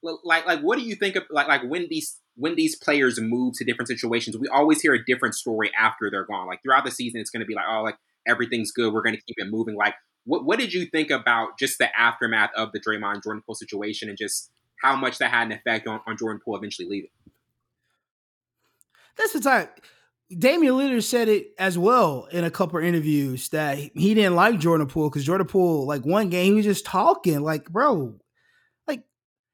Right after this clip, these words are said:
Speaker 2: you, you hit one three against me and just start going bananas, going crazy, talking outside your neck." So I understood that's a buildup 'cause you're a young kid. I know you, you trying to, you know, set the tone, make yourself known, say things.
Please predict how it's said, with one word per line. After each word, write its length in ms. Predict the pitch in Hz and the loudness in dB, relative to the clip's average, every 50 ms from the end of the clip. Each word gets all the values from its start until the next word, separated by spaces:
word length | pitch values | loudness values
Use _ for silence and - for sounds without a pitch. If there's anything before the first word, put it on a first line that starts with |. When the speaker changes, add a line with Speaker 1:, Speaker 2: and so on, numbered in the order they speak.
| _ _ | _ _
Speaker 2:
you, 160 | - 285 370 320 | 6 6 6 8
you 160 | 240 285 359 | 10 10 10
hit 220 | 339 302 285 226 202 | 10 8 6 4 2
one 260 | 214 233 247 247 226 | 2 2 2 0 -2
three 380 | - 226 226 226 233 233 220 202 | -2 -2 0 0 2 4 4 4
against 400 | 180 156 151 196 202 208 196 - | 4 2 0 -2 -4 -4 -4 -4
me 160 | 185 180 175 | -4 -4 -4
and 100 | 170 156 | -4 -4
just 120 | 151 165 - | -6 -8 -6
start 300 | - 180 170 160 147 131 | -2 -2 0 0 -2 -2
going 300 | 123 156 170 170 160 147 | -2 -2 0 0 0 -2
bananas, 560 | 131 139 139 143 139 143 151 156 156 147 143 | -2 -4 -2 -2 -2 -2 0 0 0 0 -2
going 220 | 131 147 147 143 135 | -2 -2 -2 -4 -4
crazy, 380 | - - 156 156 160 156 147 | -6 -4 0 0 0 0 0
talking 300 | 135 - 170 151 143 151 | -2 -4 -4 -4 -4 -4
outside 440 | 143 139 143 - - 139 135 131 - | -4 -4 -4 -4 -4 -4 -4 -4 -6
your 80 | 123 120 | -8 -6
neck." 240 | 135 180 185 - - _ _ _ _ _ _ _ _ | -4 -4 -4 -6 -8 _ _ _ _ _ _ _ _
So 200 | - - 214 202 | -4 0 2 4
I 120 | 196 202 196 - | 4 4 4 4
understood 600 | 240 247 240 220 202 - - - 247 240 220 196 | 2 4 4 2 2 0 0 4 6 6 6 6
that's 200 | 226 254 254 240 | 4 2 2 2
a 80 | 190 | 0
buildup 580 | 151 127 165 202 220 220 180 165 160 139 110 - _ _ - | 0 0 0 2 2 2 2 0 -2 -4 -6 -10 _ _ -4
'cause 180 | - 190 180 | -2 -2 0
you're 160 | 240 269 226 | 2 2 2
a 40 | 190 | 2
young 300 | 175 175 202 240 247 220 | 2 2 2 2 0 0
kid. 440 | - - 214 196 180 180 175 170 - - _ _ _ _ _ _ | -2 0 2 2 2 2 2 -2 -6 -10 _ _ _ _ _ _
I 80 | 143 160 | -4 0
know 120 | 180 202 | 2 4
you, 120 | 214 220 208 | 4 4 4
you 160 | 185 180 180 | 2 2 -2
trying 360 | 151 - 220 214 202 190 180 | 0 2 4 4 4 4 0
to, 60 | 165 - | -2 -2
you 80 | 175 180 | -2 -2
know, 120 | 180 170 | 0 0
set 260 | 165 - - 214 208 208 | 0 0 0 0 0 -2
the 80 | 196 | -4
tone, 560 | 175 - - 190 185 180 175 175 170 170 165 170 | -2 0 0 2 2 2 2 2 0 0 0 0
make 160 | 180 185 180 | -2 -2 -2
yourself 340 | 185 180 - - 196 180 170 | -4 -4 -4 -2 -2 -2 -2
known, 400 | 160 165 165 165 165 165 165 160 | -2 -2 -2 -2 -2 -2 -4 -4
say 260 | - - 202 190 185 180 | -6 -4 -4 -4 -4 -4
things. 500 | 185 - 185 180 180 180 175 170 - | -6 -8 -6 -6 -6 -6 -8 -8 -12